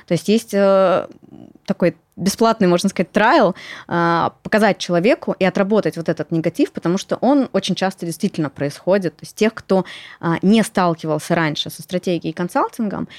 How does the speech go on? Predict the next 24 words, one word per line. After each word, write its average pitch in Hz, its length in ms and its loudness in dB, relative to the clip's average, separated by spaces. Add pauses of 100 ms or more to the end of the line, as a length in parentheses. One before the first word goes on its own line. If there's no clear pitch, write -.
(180)
и 190 60 -2
если 196 500 0 (540)
им 233 180 6
тебя 180 300 2
рекомендовали, 180 680 2 (500)
то - 60 -4
есть - 120 -6
условно 269 360 4
навязали: 185 640 4
«А 202 60 2
вот 233 160 2
поговори 214 340 4
с - 140 -8
ней, 156 320 -4
она 214 460 2 (500)
знает 156 340 0
дело, 151 200 -2
она 202 140 4
прикольная, 151 480 -2
она 196 140 4
тебе 190 180 -2
что-нибудь 190 240 -2
подскажет». - 580 -4 (800)
И 208 520 4